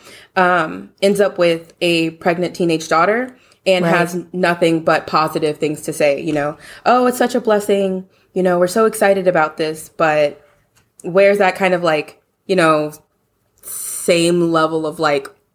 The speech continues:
Speaker 1: morality posturing when it comes to
Speaker 2: Right.
Speaker 1: preventing this in the first place?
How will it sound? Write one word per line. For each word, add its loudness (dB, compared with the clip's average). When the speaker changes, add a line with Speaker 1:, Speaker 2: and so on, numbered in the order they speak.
Speaker 1:
morality 2
posturing -6
when 2
it 2
comes 2
to 4
Speaker 2:
Right. -6
Speaker 1:
preventing 0
this 0
in -4
the -4
first -4
place? -16